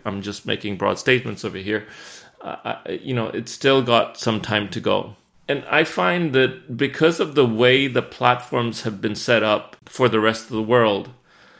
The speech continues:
it's easier to cross, you know, for, for,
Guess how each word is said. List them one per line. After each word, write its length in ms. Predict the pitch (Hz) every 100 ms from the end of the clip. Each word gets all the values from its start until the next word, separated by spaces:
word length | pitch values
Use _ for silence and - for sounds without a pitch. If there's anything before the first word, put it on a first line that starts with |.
| _ _ 294 - _ -
it's 280 | 143 - -
easier 400 | 160 165 156 160
to 100 | 127
cross, 580 | - - 131 127 127 - _
you 140 | 139 123
know, 120 | 107
for, 420 | - 120 113 -
for, 300 | - 117 110